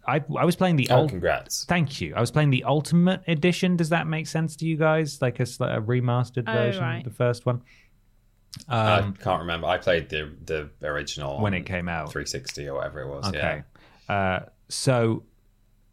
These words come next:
Speaker 1: I encountered quite a few bugs with it, actually. And the
Speaker 3: Hmm.
Speaker 1: final boss fight,
Speaker 2: Oh.
Speaker 1: we had to restart, like, three or four times because he kept f-, freezing in place, which I've gotta say really takes the sting out of the final <laughs> boss fight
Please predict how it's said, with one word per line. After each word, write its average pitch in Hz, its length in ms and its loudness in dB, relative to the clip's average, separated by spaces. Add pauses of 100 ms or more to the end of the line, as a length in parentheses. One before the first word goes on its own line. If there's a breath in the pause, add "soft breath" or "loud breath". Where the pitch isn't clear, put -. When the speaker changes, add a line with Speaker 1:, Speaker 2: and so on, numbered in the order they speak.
(140)
Speaker 1:
I 151 140 0
encountered 160 640 4
quite 147 160 4
a - 20 -2
few 123 160 -2
bugs 120 400 0
with 92 160 -8
it, - 140 -10
actually. 82 500 -6
And 110 160 0
the 107 60 2
Speaker 3:
Hmm. 117 60 -2
Speaker 1:
final 147 260 4
boss 135 260 2
fight, 101 300 2
Speaker 2:
Oh. 120 260 0
Speaker 1:
we 120 240 2
had 131 140 2
to 127 100 0
restart, 120 540 2
like, 98 260 -2
three 110 320 0
or 104 80 4
four 107 260 0
times 113 440 0
because 104 300 -6
he 107 100 -6
kept 104 300 -4
f-, - 160 -18 (180)
freezing 113 480 2
in 110 140 0
place, 127 400 0 (240 loud breath)
which 147 200 4
I've 160 120 2
gotta 180 180 4
say 101 440 0 (280 loud breath)
really 147 380 6
takes 127 320 0
the 113 80 0
sting 113 360 2
out 98 140 0
of 95 80 -6
the 104 60 0
final 110 320 0
<laughs> 104 120 2
boss 104 280 0
fight 104 360 0